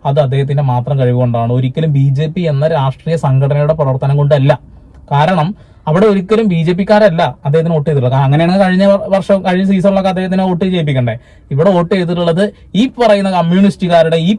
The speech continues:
പറയുന്ന കോൺഗ്രസ്സുകാരും ചേർന്നുകൊണ്ട് തന്നെയാണ് വോട്ട് ചെയ്തത്. അപ്പൊ അദ്ദേഹത്തിന്റെ രാഷ്ട്രീയം നോക്കിയിട്ട് വോട്ട് ചെയ്തതല്ല, അത് കൃത്യമായി അദ്ദേഹത്തിന്റെ പ്രവർത്തനം, ഞങ്ങൾ വിശ്വാസം, ആളുകൾക്കൊരു വിശ്വാസം, ഞങ്ങൾക്ക് അദ്ദേഹം ജയിപ്പിച്ചു കഴിഞ്ഞാൽ, അദ്ദേഹത്തെ ജയിപ്പിച്ചു കഴിഞ്ഞാൽ ഞങ്ങളെ സഹായിക്കും എന്നുള്ള വിശ്വാസത്തിന്റെ പുറത്ത് തന്നെയാണ്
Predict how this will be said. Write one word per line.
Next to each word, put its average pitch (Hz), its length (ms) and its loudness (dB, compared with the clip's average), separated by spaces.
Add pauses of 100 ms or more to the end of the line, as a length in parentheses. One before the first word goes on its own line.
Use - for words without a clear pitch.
(140)
പറയുന്ന 196 460 2 (240)
കോൺഗ്രസ്സുകാരും 214 1000 2
ചേർന്നുകൊണ്ട് 226 540 0
തന്നെയാണ് 294 240 -2
വോട്ട് 165 180 0
ചെയ്തത്. 135 140 -4
അപ്പൊ 147 180 -4
അദ്ദേഹത്തിന്റെ 220 480 0
രാഷ്ട്രീയം 196 340 -2
നോക്കിയിട്ട് 180 320 -4
വോട്ട് 160 220 0
ചെയ്തതല്ല, 147 540 -2 (480)
അത് 151 160 -4
കൃത്യമായി 190 420 -2
അദ്ദേഹത്തിന്റെ 170 460 -2
പ്രവർത്തനം, 170 480 0
ഞങ്ങൾ 226 280 0
വിശ്വാസം, 214 500 0
ആളുകൾക്കൊരു 269 460 0
വിശ്വാസം, 277 400 -2 (280)
ഞങ്ങൾക്ക് 220 580 2
അദ്ദേഹം 170 360 0
ജയിപ്പിച്ചു 147 440 -2
കഴിഞ്ഞാൽ, 135 320 -2
അദ്ദേഹത്തെ 160 280 -2
ജയിപ്പിച്ചു 139 360 -2
കഴിഞ്ഞാൽ 135 340 0 (340)
ഞങ്ങളെ 170 300 0
സഹായിക്കും 135 760 0 (240)
എന്നുള്ള 160 380 4
വിശ്വാസത്തിന്റെ 147 720 -2
പുറത്ത് 127 420 -4
തന്നെയാണ് 135 840 0